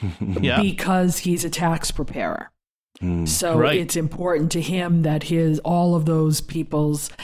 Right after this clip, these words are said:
Speaker 2: Social Security numbers and vital information do not get into the hands of anybody. So I, if I mentioned this to him, he'd probably go, "Ooh." <laughs> So
Speaker 1: <laughs> Yeah. Right.
Speaker 3: I don't, I don't think it appeals to just kinda your average Joe out there.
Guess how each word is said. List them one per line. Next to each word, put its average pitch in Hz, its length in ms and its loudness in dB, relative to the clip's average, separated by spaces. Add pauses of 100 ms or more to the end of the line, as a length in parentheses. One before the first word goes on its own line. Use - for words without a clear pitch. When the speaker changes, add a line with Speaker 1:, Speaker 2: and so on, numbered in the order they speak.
(140)
Speaker 2:
Social - 180 -4
Security 190 560 2
numbers 156 600 4
and 143 260 2 (100)
vital 156 320 2
information 165 640 0
do 151 100 0
not 143 240 0
get 143 140 -2
into 123 120 -4
the 139 80 -4
hands 156 260 -2
of 139 80 -4
anybody. 135 300 0
So 143 160 -2
I, 143 100 2
if - 180 -4
I 165 180 2 (280)
mentioned 190 420 6
this 165 180 2
to 160 100 2
him, 156 200 4
he'd 151 120 2
probably 156 280 2
go, 143 280 0 (100)
"Ooh." 143 560 0 (240)
<laughs> - 260 -4
So - 260 -6 (260)
Speaker 1:
<laughs> - 0 - (280)
Yeah. - 840 0 (680)
Right. 165 260 2
Speaker 3:
I 113 60 2
don't, 113 320 2
I 131 80 2
don't 135 160 2
think 123 160 0
it 113 80 2
appeals 104 400 0
to 101 100 -2
just 95 200 -2
kinda 101 200 0
your 92 160 0
average 85 600 -2 (140)
Joe 85 300 0
out 78 220 -6
there. 82 280 -8